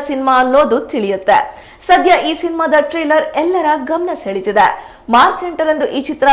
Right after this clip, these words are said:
ಬಿಡುಗಡೆಯಾಗಲಿದ್ದು, ಖಂಡಿತ ಸೂಪರ್ ಹಿಟ್ ಆಗಲಿದೆ ಎಂದು ಅಭಿಮಾನಿಗಳು ಭವಿಷ್ಯ ನುಡಿತಿದ್ದಾರೆ.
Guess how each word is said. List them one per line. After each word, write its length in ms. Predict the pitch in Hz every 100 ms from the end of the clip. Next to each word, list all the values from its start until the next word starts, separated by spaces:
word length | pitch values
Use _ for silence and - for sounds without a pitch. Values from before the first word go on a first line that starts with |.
| 240
ಬಿಡುಗಡೆಯಾಗಲಿದ್ದು, 800 | 226 262 269 247 254 254 220 339 - - -
ಖಂಡಿತ 440 | 254 330 359 381 339 330
ಸೂಪರ್ 340 | 311 302 349 320
ಹಿಟ್ 160 | 302
ಆಗಲಿದೆ 360 | 269 262 269 262
ಎಂದು 240 | 262 269 294 - - -
ಅಭಿಮಾನಿಗಳು 680 | 254 339 339 359 349 311 302
ಭವಿಷ್ಯ 480 | 240 220 226 - 294
ನುಡಿತಿದ್ದಾರೆ. 920 | 226 196 202 190 208 214 196 -